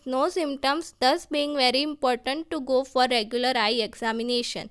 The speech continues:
Later stages of diabetic retinopathy include an increased number of floaters, means blurry spots moving around in your field of view, blurry vision, fluctuating vision, poor night vision,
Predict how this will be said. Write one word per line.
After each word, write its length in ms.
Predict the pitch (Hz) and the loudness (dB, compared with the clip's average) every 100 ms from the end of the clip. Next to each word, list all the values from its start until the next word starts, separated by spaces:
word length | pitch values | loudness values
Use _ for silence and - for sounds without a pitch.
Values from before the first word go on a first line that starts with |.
| - - - - | -18 -20 -20 0
Later 400 | 262 277 370 415 | 4 6 6 4
stages 540 | - 370 349 359 359 | 4 2 4 2 2
of 180 | 359 - | 0 4
diabetic 520 | 277 240 - - 330 | 6 6 6 -4 -2
retinopathy 880 | 311 262 254 269 269 277 262 302 294 | 0 0 2 0 0 2 2 2 -2
include 500 | 277 277 285 254 233 - | -2 -4 0 2 0 -2
an 160 | 220 254 | -4 -2
increased 480 | 269 285 339 349 | -4 -2 -2 -2
number 280 | 330 294 285 | -2 0 2
of 180 | 285 294 | 2 2
floaters, 720 | - 285 254 262 247 226 - | -2 0 2 2 0 0 -2
means 320 | 233 247 254 | -4 -4 -4
blurry 440 | - 254 262 262 320 | -4 2 2 4 0
spots 480 | - - 330 - - | -2 2 4 2 -2
moving 440 | 262 262 277 269 | -2 0 0 2
around 400 | 262 247 254 277 | 2 4 4 2
in 180 | 285 269 | -2 -2
your 240 | 277 262 | 0 0
field 600 | 269 - - - 285 294 | -2 -18 -8 0 0 4
of 220 | 294 285 - | 2 2 -4
view, 240 | 240 185 - - - - | -6 -6 -10 -20 -20 -10
blurry 320 | 240 269 285 339 | 2 4 4 2
vision, 500 | 294 262 240 269 339 | 0 -2 -2 -2 -6
fluctuating 800 | - 277 - - 330 330 339 302 | -2 -2 -2 -2 -2 -2 -4 -4
vision, 440 | 247 226 214 285 - - | -6 -4 -4 -4 -8 -6
poor 280 | 285 302 | 2 2
night 320 | 349 339 320 311 | 4 2 0 -2
vision, 480 | 269 240 240 262 | -6 -4 -2 -2